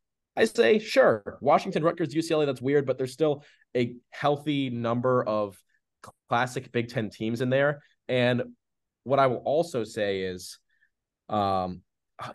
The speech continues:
you know, oh, one point real quick, the Illabuk. The Illabuk was supposed to be played next season. It was now pushed back to twenty twenty-five. So the Illabuk has been dormant for, from two thousand seventeen to twenty twenty-five. Eight years, no Illabuk. P-,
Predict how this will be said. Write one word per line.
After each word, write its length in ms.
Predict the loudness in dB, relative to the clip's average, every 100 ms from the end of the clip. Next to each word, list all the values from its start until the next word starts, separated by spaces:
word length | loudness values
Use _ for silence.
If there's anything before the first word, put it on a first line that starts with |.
| _
you 80 | -4
know, 120 | -4 4
oh, 360 | 6 6 4 -10 _ _ -4
one 160 | -4
point 200 | 2 0
real 140 | 2 0
quick, 260 | 2 0
the 80 | 0
Illabuk. 380 | 2 4 4 -2 -8 _ _ _ _ _
The 80 | -2
Illabuk 460 | 6 8 8 6 4 -4
was 160 | -4
supposed 380 | -4 _ -2 0
to 60 | 0
be 60 |
played 180 | 0 0
next 220 | 0 -4
season. 340 | -6 -4 -4 -2
It 80 | -2
was 100 | 0
now 160 | 2
pushed 380 | 0 0 -2 0
back 380 | 0 0 -2 -8
to 80 | -8
twenty 200 | -6 -4
twenty-five. 560 | -4 -2 2 2 0 -4 _ _ _
So 160 | -2 0
the 140 | 0
Illabuk 480 | 4 4 6 4 2
has 120 | -6
been 280 | -4 -6 -4
dormant 400 | -2 0 0 -2 -6
for, 200 | -8 -8 _
from 200 | -6 -6
two 160 | -2 4
thousand 280 | 6 6 2
seventeen 440 | 0 0 0 -2
to 80 | -4
twenty 240 | -2 -4
twenty-five. 400 | -2 -6 -6 -10 -12 _
Eight 240 | 4 4 2
years, 500 | 4 6 6 0 -12 _ _ _
no 100 | 2
Illabuk. 440 | 6 6 6 2 0 _ _ _
P-, 180 | -4